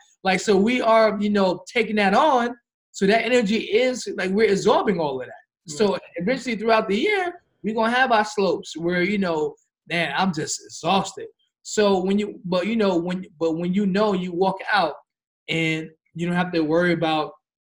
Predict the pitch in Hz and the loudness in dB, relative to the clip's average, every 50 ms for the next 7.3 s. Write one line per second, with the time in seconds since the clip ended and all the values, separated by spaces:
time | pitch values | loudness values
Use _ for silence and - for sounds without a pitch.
0 | _ _ _ - _ _ 151 143 127 120 127 135 151 156 160 151 147 147 - - | _ _ _ -20 _ _ -14 -14 -12 -8 -6 -2 -2 0 0 0 -2 -4 -6 -10
1 | 147 139 139 139 151 160 151 135 135 156 160 165 165 165 151 156 156 151 151 147 | -8 -6 -4 -2 -2 -2 -4 -4 -4 -2 -2 -2 -2 -2 -4 -6 -6 -6 -6 -6
2 | 147 147 143 139 131 123 - _ _ _ _ _ _ - - - 156 156 - - | -6 -6 -4 -6 -8 -8 -12 _ _ _ _ _ _ -16 -12 -12 -12 -12 -12 -6
3 | 165 160 175 170 175 175 165 151 143 - - 196 170 - 160 143 123 151 156 160 | -4 -2 -2 0 -2 -2 -4 -4 -6 -2 -2 -4 -2 -2 -8 -8 -6 -2 0 0
4 | 165 156 151 - - 185 170 165 160 165 - 175 165 - - _ - 165 170 165 | 0 0 -2 -4 -6 -4 -4 -4 -6 -4 -2 -4 -4 -4 -4 _ -2 2 2 2
5 | 156 147 143 - 147 - - _ - - 165 165 190 202 190 170 160 160 156 151 | 2 0 -2 -4 -8 -8 -10 _ -10 -6 -2 -2 0 0 2 2 2 0 0 -4
6 | 151 - _ _ _ _ _ _ _ _ _ - 123 156 170 190 185 170 147 143 | -6 -10 _ _ _ _ _ _ _ _ _ -8 -4 0 2 2 0 0 -2 -2
7 | 165 170 175 180 170 175 | -2 0 0 0 -2 -4